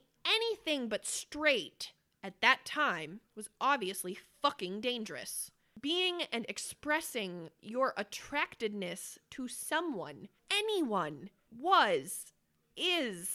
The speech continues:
still fucking dangerous, you guys. Like, imagine that shit.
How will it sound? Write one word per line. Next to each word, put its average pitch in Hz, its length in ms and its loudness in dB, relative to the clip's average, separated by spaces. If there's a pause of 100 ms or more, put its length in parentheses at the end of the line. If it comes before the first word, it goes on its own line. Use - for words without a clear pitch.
(140)
still 320 640 -4
fucking 262 720 -6
dangerous, 302 760 -4
you 196 80 -8
guys. 185 560 -2
Like, 233 240 -4
imagine 311 640 2
that 269 220 0
shit. - 380 -6